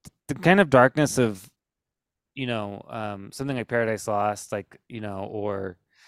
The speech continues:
or you say something like The Cure's Pornography, or, you know, I don't know, My Dying Bride or something. It's funny because I'm, I'm down for this kind of stuff where it's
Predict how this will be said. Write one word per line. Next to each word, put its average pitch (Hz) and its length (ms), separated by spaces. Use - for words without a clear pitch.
or 139 120
you 135 120
say 135 180
something 123 220
like 113 100
The - 60
Cure's 113 300
Pornography, 104 720
or, 104 580
you 110 100
know, 95 420
I 110 80
don't 98 120
know, 90 220
My 127 140
Dying 117 220
Bride 104 200
or 107 60
something. 101 420
It's - 140
funny 165 180
because 135 320
I'm, 156 360
I'm 147 320
down 139 300
for - 100
this 123 160
kind 120 180
of 107 80
stuff 107 200
where 113 200
it's 131 300